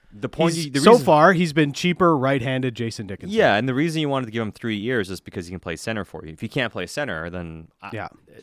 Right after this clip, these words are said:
Speaker 1: then it doesn't move the needle really, but it's only a million bucks, and we haven't seen enough. He's only played, you know, a handful of games, and he's been injured now, and he's gone for a few months. So it's very much incomplete on
Speaker 2: Yeah.
Speaker 1: truly evaluating how Curtis Lazar fits in here.
Speaker 2: So that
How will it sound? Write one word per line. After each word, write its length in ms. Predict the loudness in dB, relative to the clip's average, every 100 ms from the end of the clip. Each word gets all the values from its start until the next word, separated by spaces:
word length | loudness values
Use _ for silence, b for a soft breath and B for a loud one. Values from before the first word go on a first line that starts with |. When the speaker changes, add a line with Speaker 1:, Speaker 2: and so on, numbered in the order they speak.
| _ -18 -4
Speaker 1:
then 180 | -2 -2
it 100 | 2
doesn't 240 | 2 2
move 220 | -2 -4
the 80 | -4
needle 360 | -4 -2 -2 -2
really, 280 | -4 -4 -2
but 160 | -2
it's 100 | -2
only 220 | -6 -4
a 20 | -4
million 300 | -2 -4 -4
bucks, 300 | -4 -6 -6
and 120 | -6
we 100 | -2
haven't 180 | -2 -2
seen 180 | -8 -6
enough. 220 | -6 -8
He's 100 | -8
only 200 | -8 -8
played, 420 | -6 -6 -6 -12 b b b
you 60 |
know, 120 | -8 -6
a 40 |
handful 420 | -4 -4 -4 -6
of 60 | -6
games, 300 | -8 -8 -10
and 80 | -12
he's 120 | -10
been 120 | -10
injured 380 | -10 -10 -12 -12
now, 260 | -10 -8 -8
and 240 | -10 -14 b b
he's 140 | -14 -6
gone 200 | -6 -4
for 140 | -8
a 40 | -10
few 200 | -10 -6
months. 240 | -6 -2
So 60 | -4
it's 140 | -4
very 260 | -2 0 2
much 240 | 0 -2
incomplete 720 | -10 -8 -10 -10 -10 -10 -10 -8
on 140 | -6
Speaker 2:
Yeah. 100 | -4
Speaker 1:
truly 260 | -4 -4 -4
evaluating 540 | 0 0 0 -4 -8
how 160 | -4 -6
Curtis 340 | -6 -10 -10
Lazar 260 | -10 -8 -8
fits 240 | -8 -14
in 100 | -14
here. 260 | -16 -20 _ -20 B B B B B
Speaker 2:
So 640 | -8 2 4 4 4 0 -6 _ _ _ _ _ -14
that 400 | 0 2 2